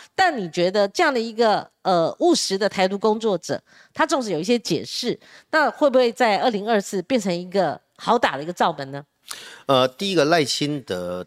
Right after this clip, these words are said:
Speaker 2: 他的台独，他在立法院当院长备询的时候，国民党，我印象那时候有个委员咨询他哈，
Speaker 1: 嗯。
Speaker 2: 他讲得很清楚，中华民国是一个主权独立的国家，
Speaker 1: 嗯。
Speaker 2: 好，没有必要再宣布。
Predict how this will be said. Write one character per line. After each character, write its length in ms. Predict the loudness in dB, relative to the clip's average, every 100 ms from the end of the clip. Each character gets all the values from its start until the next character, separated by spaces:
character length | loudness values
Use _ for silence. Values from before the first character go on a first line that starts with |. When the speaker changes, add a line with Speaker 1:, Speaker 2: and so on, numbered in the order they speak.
| _
Speaker 2:
他 300 | -2 0 0
的 220 | -2 -8
台 240 | -8 -8 -8
独， 160 | -8
他 140 | -6 -4
在 80 | -4
立 160 | -6
法 180 | -8 -8
院 260 | -8 -10 -12 _
当 200 | -4 -2
院 180 | -6 -6
长 140 | -12
备 200 | -8 -8
询 200 | -8 -10
的 60 | -4
时 60 |
候， 60 | -4
国 160 | -2 -2
民 80 |
党， 140 | -2 -2
我 80 | -4
印 100 | -6
象 180 | -8 -8 -14
那 120 | -12
时 60 |
候 100 | -12 _
有 100 | 2
个 80 | 4
委 140 | 4
员 140 | 2 -2
咨 140 | -6
询 180 | -6 -8
他 200 | -8 -8
哈， 160 | -10 -6
Speaker 1:
嗯。 280 | -4 -4 -4
Speaker 2:
他 100 | -6
讲 140 | -4
得 80 | -8
很 120 | -12
清 220 | -12 -12 -14
楚， 160 | -16 -20 _ _ -20 -20 -20 _ _
中 180 | 0 2
华 120 | 2
民 180 | 0 -2
国 160 | -2 -4
是 180 | -4
一 200 | -8 -8
个 100 | -8
主 200 | -10 -10
权 200 | -16 -18
独 160 | -14 -10
立 100 | -8
的 80 | -8
国 180 | -12 -10
家， 300 | -10 -10 -4
Speaker 1:
嗯。 280 | 0 0 -2 -10 _
Speaker 2:
好， 220 | -16 -16 _ _ 0
没 100 | 2
有 100 | 2
必 160 | 0
要 120 | -2
再 120 | -2 -8
宣 240 | -10 -12
布。 180 | -14